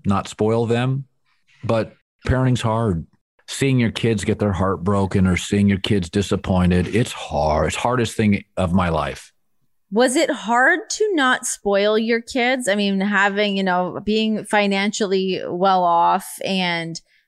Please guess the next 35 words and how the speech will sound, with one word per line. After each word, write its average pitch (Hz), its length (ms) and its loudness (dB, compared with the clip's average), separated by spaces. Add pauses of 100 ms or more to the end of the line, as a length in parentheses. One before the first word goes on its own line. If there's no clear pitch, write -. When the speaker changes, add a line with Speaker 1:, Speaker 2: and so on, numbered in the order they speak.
(220)
Speaker 2:
living 226 400 4
in 220 120 2
California, 196 840 0
having 208 400 0
all 202 140 -2
these 202 160 0
beautiful 190 440 0
things 190 340 -2
right 185 220 0
there, 180 140 2
was 190 240 -2
it 220 120 0
hard 180 580 -2
to 180 800 0
not 175 260 -2
spoil 175 320 0
them? 208 260 -2 (880)
Speaker 1:
I, - 80 -2
we've 107 200 2
always 127 240 2
had 151 140 2
a 160 60 2
rule, 113 500 2 (260)
education 147 800 0
and 135 140 2
experiences 90 1040 0 (400)
will 95 100 2
spare 101 260 0
no 98 140 0
cost. - 420 -4
I'm 92 60 2
gonna 104 140 4
give 95 160 2
you 92 80 2
experiences 143 1000 0